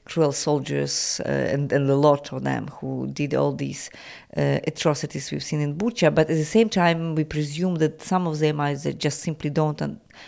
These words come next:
don't understand what they are doing. So, so they were sent here, and they, and that's why it explains, uh, such a difference in losses, because they have no motivation, no, no, no, no real motivation to fight.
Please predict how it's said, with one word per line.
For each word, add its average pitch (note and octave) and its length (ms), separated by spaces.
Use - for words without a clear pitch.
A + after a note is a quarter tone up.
don't D3+ 180
understand D3+ 320
what D3+ 200
they D3 120
are D3+ 60
doing. E3 400
So, - 220
so - 240
they C#3 320
were C#3 220
sent D3 300
here, E3+ 400
and C#3+ 220
they, C#3 180
and E3 280
that's F3+ 240
why E3 180
it F3 260
explains, G#3 800
uh, C#3 460
such C#3+ 300
a D#3 40
difference E3 500
in C#3+ 140
losses, C3 340
because D3+ 280
they D#3+ 100
have D3 200
no B3 260
motivation, B2+ 760
no, E3 300
no, D#3+ 380
no, D#3+ 160
no E3+ 260
real F#3 340
motivation B2+ 580
to B2+ 100
fight. - 480